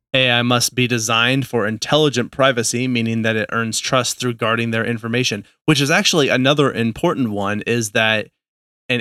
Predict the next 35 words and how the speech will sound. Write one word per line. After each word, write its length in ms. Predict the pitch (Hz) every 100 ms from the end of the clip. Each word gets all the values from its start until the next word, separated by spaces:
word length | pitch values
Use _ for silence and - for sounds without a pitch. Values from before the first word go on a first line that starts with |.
| -
A 200 | 139 143
I 180 | 131 131
exposing 600 | 120 - - 123 120 123
someone's 320 | - 120 113
personal 460 | - 131 123 127 113
information 920 | 117 117 - 107 104 107 151 147 117
would 160 | 110 113
definitely 440 | 120 113 135 117
result 540 | 104 110 110 117 117 -
in 180 | 110 110
some 260 | - 117
kind 220 | 117 123
of 120 | 117 -
harm 260 | 110 117
to 100 | 120
that 160 | 110 -
person 300 | 113 - 123
that 160 | 107
isn't 260 | 113 107 98 -
physical 460 | 156 139 117 107
harm, 280 | 107 101 104
that 200 | 98 107
definitely 420 | 151 151 131 110
wouldn't 260 | 107 117 101
be 120 | 104
captured 480 | - 120 - 104 95
by 140 | 110
the 100 | 107
way 160 | 107 110
that 180 | 107 -
that 240 | 98 98
law 220 | 101 107
was 180 | 104 101
originally 420 | 101 104 - 98
written 440 | 98 131 92 101